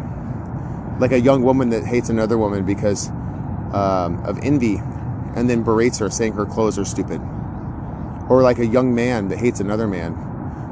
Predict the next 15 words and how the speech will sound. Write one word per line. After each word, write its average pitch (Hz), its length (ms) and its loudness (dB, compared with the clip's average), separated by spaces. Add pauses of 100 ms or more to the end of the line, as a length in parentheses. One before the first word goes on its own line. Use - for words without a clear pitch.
because 113 220 0
that 101 160 2
young 117 180 2
man 110 180 2
is 90 120 -4
violent 101 420 2
and 101 160 -2
wants 101 160 -2
to 87 100 -4
hurt 117 260 -2
people 117 240 -2
because - 340 -2
he's 98 140 -2
a 85 40 -4
psychopath. 98 560 0